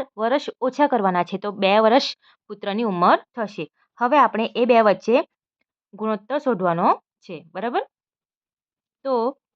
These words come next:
એના પરથી આપણે લખી લઈશું કે પિતાની ઉંમર કેટલી છે? ત્રીસ વર્ષ. અને પુત્રની ઉંમર આપણે લખી લઈશું. તો પુત્રની ઉંમર કેટલી થશે? બે વર્ષ. હવે ગુણોત્તર શોધીશું.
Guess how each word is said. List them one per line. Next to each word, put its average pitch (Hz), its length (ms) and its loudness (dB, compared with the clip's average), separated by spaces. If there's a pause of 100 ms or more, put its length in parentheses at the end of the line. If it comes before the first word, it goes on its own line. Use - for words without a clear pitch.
એના 262 200 -2
પરથી 294 240 2
આપણે 233 220 0
લખી 226 240 0
લઈશું 240 340 2 (120)
કે 247 180 -2
પિતાની 233 480 -4
ઉંમર 240 260 2
કેટલી 247 320 -2
છે? 233 140 4 (560)
ત્રીસ 269 260 -8
વર્ષ. 180 280 -2 (600)
અને 233 260 -4 (480)
પુત્રની 240 460 -4
ઉંમર 214 280 0
આપણે 202 260 -2 (360)
લખી 226 320 -8 (160)
લઈશું. 214 400 -8
તો 202 60 -16 (100)
પુત્રની 226 600 -4 (400)
ઉંમર 220 260 -4
કેટલી 247 220 -4
થશે? 220 360 0 (800)
બે 185 160 -4 (520)
વર્ષ. 180 300 -4 (680)
હવે 254 240 -2 (480)
ગુણોત્તર 247 580 -4
શોધીશું. 277 480 -2